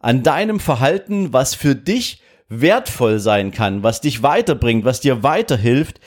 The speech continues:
entsprechend auch aufzubauen,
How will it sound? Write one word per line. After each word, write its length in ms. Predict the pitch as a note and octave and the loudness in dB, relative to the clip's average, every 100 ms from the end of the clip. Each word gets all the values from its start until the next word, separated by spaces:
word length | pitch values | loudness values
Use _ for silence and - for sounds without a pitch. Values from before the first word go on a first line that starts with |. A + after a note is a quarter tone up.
| - - | -20 -10
entsprechend 760 | - A2 G#2+ - A#2 B2+ C3+ - | -2 -2 -2 -4 -2 -2 -4 0
auch 300 | A2 A2+ - _ _ _ _ - | 0 0 -6 _ _ _ _ 0
aufzubauen, 960 | D3 - - G3 E3+ F#3 G#3+ A3+ A3 | 2 0 -2 -2 0 0 -2 -2 -6